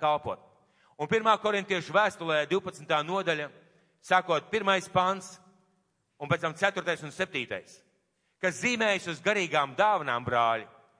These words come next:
tad es negribu, ka jūs paliekat neskaidrībā." Es gribētu varbūt nedaudz apstāties. Mīļie, mēs varam paust Dievu godu tikai tad, kad mēs tā pa īstam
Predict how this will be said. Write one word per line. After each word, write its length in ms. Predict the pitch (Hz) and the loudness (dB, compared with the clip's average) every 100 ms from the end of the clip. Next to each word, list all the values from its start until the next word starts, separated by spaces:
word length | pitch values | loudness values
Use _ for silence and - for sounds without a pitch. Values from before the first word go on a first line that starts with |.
| _ _ | _ _
tad 120 | 170 | -6
es 120 | 147 | -6
negribu, 480 | 139 202 208 214 170 | -2 -2 0 -2 -2
ka 60 | 165 | -2
jūs 260 | 139 135 | -4 -4
paliekat 400 | - 165 165 151 | -2 0 0 -4
neskaidrībā." 760 | 143 160 156 110 101 95 90 82 - _ _ _ _ _ _ - | -6 -8 -4 -6 -4 -10 -10 -14 -18 _ _ _ _ _ _ -6
Es 140 | 170 | -2
gribētu 340 | 214 220 185 180 | 2 4 4 0
varbūt 220 | 170 185 | -4 -2
nedaudz 300 | 180 156 185 | 0 0 0
apstāties. 640 | 165 - 113 104 90 - _ _ 165 | -2 0 -2 -2 -14 -18 _ _ -2
Mīļie, 440 | 196 180 139 - | 2 2 0 -2
mēs 220 | 160 165 - | -2 -2 0
varam 220 | 185 170 156 | 0 0 2
paust 420 | 214 220 185 - | 4 4 2 -6
Dievu 280 | 185 196 160 | -4 -2 -2
godu 340 | 143 185 147 - | 0 2 2 -4
tikai 220 | 135 131 123 | -2 -2 0
tad, 240 | 190 170 - - _ _ - _ | 0 0 -2 -20 _ _ -20 _
kad 140 | 175 156 | -4 -4
mēs 160 | 151 | 2
tā 100 | 147 135 | 2 2
pa 100 | 156 | -2
īstam 480 | 185 208 - 190 | 0 -2 0 -2